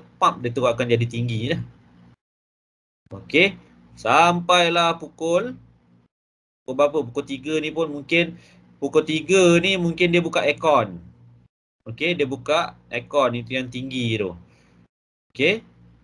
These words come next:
ah, ni sampai pukul lima. Pukul lima. Okey, ah, ini adalah load profiling untuk rumah kawan saya ni lah. Dia buat, dia, dia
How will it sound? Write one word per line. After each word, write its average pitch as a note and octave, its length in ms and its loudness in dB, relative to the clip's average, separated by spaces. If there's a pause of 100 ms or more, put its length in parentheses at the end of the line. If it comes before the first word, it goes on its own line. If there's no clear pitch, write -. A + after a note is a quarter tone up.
ah, F#2+ 160 -14
ni A#2 160 -6
sampai B2+ 320 2
pukul C3 320 -2
lima. C3 320 -2
Pukul B2+ 280 -2
lima. E3+ 400 -2 (1400)
Okey, D3+ 320 -2 (400)
ah, D2+ 80 -8
ini E3 400 0
adalah C#3+ 480 4
load C#3 480 4
profiling C3+ 720 0
untuk B2+ 480 -6
rumah B2 480 -4
kawan B2 240 0
saya B2 400 2
ni C#3 80 -6
lah. C3 240 -2 (160)
Dia G2+ 80 -2
buat, A2 320 0 (320)
dia, A#2 160 0 (320)
dia A2 80 0